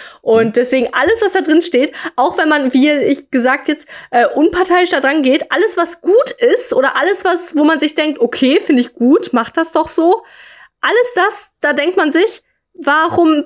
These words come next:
Speaker 1: ist das nicht schon so?“ Weißt
Speaker 2: Ja.
Speaker 1: du, da steht dann auch, dass sie das, äh, Kükentöten, äh, stoppen wollen. Und da denkt man sich auch, „Ja, aber wer hat denn regiert? Warum ist das
Speaker 2: Ja,
Speaker 1: denn noch
Speaker 2: ja,
Speaker 1: so?“
Speaker 2: ja, ja.
Speaker 1: <laughs> Und, äh,
Speaker 2: Ja, deswegen gibt's auch keinen Grund, die C D U zu wählen.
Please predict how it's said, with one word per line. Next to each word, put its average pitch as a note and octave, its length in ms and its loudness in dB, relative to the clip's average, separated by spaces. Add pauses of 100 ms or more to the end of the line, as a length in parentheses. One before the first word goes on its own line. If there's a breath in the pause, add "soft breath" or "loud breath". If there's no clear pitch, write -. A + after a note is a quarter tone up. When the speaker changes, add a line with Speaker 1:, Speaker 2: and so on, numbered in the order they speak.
Speaker 1:
ist - 220 -2
das C5 160 -2
nicht C#4 160 0
schon G3 180 0
so?“ - 300 -4 (400)
Weißt A#3 200 0
Speaker 2:
Ja. E4 100 2
Speaker 1:
du, B3 40 -2
da C#4+ 220 0
steht E4+ 180 -2
dann D#4+ 140 -2
auch, C#4 140 0
dass D4+ 180 -4
sie D4 60 0
das, C#4 320 -2
äh, B3+ 260 0
Kükentöten, B3+ 1000 -2 (280)
äh, G3+ 200 0
stoppen G3 400 -4
wollen. F3+ 320 0 (280 loud breath)
Und A#3 120 0
da A3+ 80 2
denkt A#3+ 180 2
man B3+ 80 2
sich A3+ 160 -2
auch, A3+ 160 0
„Ja, A#3+ 140 0
aber A#3 260 0
wer C4 80 0
hat D4+ 140 -2
denn G#4 100 0
regiert? F4 380 0
Warum D4+ 180 0
ist - 160 0
das A#4+ 80 0
Speaker 2:
Ja, G3+ 80 0
Speaker 1:
denn G#3 140 0
noch F#3+ 240 0
Speaker 2:
ja, F3+ 40 -4
Speaker 1:
so?“ G3+ 40 0
Speaker 2:
ja, - 120 -4
ja. - 580 -2 (120)
Speaker 1:
<laughs> - 80 -20
Und, A3+ 500 2
äh, - 0 - (220)
Speaker 2:
Ja, G3+ 140 0
deswegen C#3 260 -2
gibt's D3 160 0
auch B2 160 -2
keinen C3 180 -4
Grund, C#3 160 -2
die C#3+ 80 -6
C C#3 140 -2
D C3 80 -4
U C3 80 -4
zu C3 180 -6
wählen. G3 220 -4